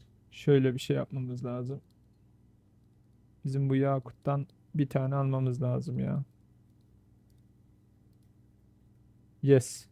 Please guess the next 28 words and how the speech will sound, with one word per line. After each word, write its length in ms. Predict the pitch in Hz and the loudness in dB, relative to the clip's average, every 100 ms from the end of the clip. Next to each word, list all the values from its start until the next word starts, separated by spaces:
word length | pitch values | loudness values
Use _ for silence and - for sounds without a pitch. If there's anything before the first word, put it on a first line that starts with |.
| - | -6
Direkt 280 | 156 139 123 | 2 4 4
aldık. 480 | 127 127 - - - | 0 -2 -6 -18 -6
Çok 360 | - 151 - - | 2 4 4 0
güzel. 480 | 117 120 120 120 - - - _ - _ - _ - _ - - - _ _ _ _ - | 2 4 4 0 -4 -12 -20 _ -20 _ -20 _ -20 _ -20 -20 -20 _ _ _ _ -2
Şimdi 240 | - 151 | 6 8
arkadaşlar 560 | 135 - 135 135 135 123 | 8 6 4 4 2 -2
fiyatlarına 640 | - 139 139 143 135 135 | 4 4 6 4 2 2
şu 180 | - 139 | 0 0
an 120 | 127 | 2
bakamayacağım. 520 | 131 143 131 123 131 - | 2 2 2 0 -2 2
Hemen 280 | 139 139 131 | 6 6 6
de 60 | |
satmayacağım 480 | 123 135 - 127 120 | 4 2 2 2 4
zaten. 320 | 120 120 131 | 4 2 0
Karakterim 560 | 127 131 131 - 131 123 | 0 2 2 2 0 0
şu 140 | - | -2
an 140 | 127 123 - _ - - - - | -2 -4 -8 _ -20 -20 -20 2
yetmiş 400 | 131 131 - 135 | 4 4 2 0
üç 200 | 131 - | 0 0
level 240 | 127 120 117 | 2 2 4
falan 280 | 127 127 | 4 4
kasılıyor. 500 | - 127 139 135 127 - - - - _ - - - - _ _ _ | 2 0 2 4 4 0 -14 -20 -20 _ -20 -20 -20 -20 _ _ _
O 100 | 151 | 6
gelince 400 | 147 143 127 120 | 8 8 6 2
bakarız. 400 | 113 - 131 139 - | 2 0 0 -2 0
Aldığımız 520 | 143 147 147 143 135 127 | 4 6 6 4 2 0
şeyler 400 | - 139 123 113 | 2 2 2 0
arkadaşlar. 760 | 110 117 117 123 135 143 - | -2 -4 -6 -6 -8 -8 -10